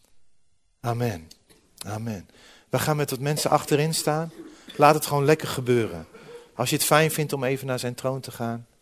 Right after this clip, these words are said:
doe dat. Als je iets moet goedmaken voordat je aan het avondmaal gaat, ga.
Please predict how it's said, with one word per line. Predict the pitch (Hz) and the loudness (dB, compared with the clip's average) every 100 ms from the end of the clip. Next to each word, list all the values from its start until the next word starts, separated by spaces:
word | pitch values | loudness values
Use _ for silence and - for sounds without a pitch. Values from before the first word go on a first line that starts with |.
| _ _ - - | _ _ -14 -6
doe | 139 139 | 0 4
dat. | 120 | 6
Als | 120 123 | 4 0
je | 139 | -2
iets | - | -2
moet | 143 | -4
goedmaken | - 165 156 147 139 135 | -2 -2 0 2 2 2
voordat | - 143 135 | -2 0 0
je | 131 | -2
aan | |
het | 117 | 0
avondmaal | 120 123 101 107 | 0 0 -4 -4
gaat, | - 110 101 - _ _ _ - _ _ | -2 -2 -4 -16 _ _ _ -20 _ _
ga. | - 127 110 95 | -4 0 0 -2